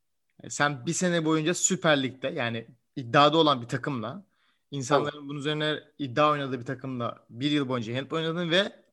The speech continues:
Speaker 1: paranı alamadın beş yıl sonra hala.
Speaker 2: Tabii, sırf ben değil, o takımdaki hiç kimse alamadı.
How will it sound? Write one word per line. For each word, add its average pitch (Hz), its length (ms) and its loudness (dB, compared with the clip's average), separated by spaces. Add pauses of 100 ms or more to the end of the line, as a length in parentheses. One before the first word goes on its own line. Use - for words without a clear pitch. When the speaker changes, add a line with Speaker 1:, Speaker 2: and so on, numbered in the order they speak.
Speaker 1:
paranı 170 260 10
alamadın 180 440 8
beş 185 220 6
yıl 165 80 0
sonra 143 280 4
hala. 104 400 0 (440)
Speaker 2:
Tabii, 135 340 4
sırf 117 460 0
ben 185 220 8
değil, 233 100 2
o 165 140 4
takımdaki 202 540 0
hiç 180 160 2
kimse 170 320 2
alamadı. 127 600 4